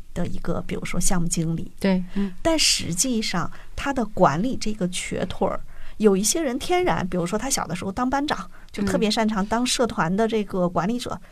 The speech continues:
Speaker 1: 特别适合管人。
Speaker 2: 嗯。
Speaker 1: 他可能专业能力到了，哎，他把，被提拔起来，他也就能管了。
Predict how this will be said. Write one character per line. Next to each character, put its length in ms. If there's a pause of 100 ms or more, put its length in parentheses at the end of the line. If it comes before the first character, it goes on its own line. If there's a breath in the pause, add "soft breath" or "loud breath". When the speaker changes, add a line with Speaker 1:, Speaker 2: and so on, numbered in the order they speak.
(100)
Speaker 1:
特 140
别 100
适 160
合 140
管 240
人。 320
Speaker 2:
嗯。 400
Speaker 1:
他 140
可 180
能 160
专 200
业 120
能 200
力 120
到 280
了， 220
哎， 160
他 140
把， 180 (180)
被 160
提 240
拔 180
起 180
来， 220
他 120
也 80
就 140
能 180
管 180
了。 100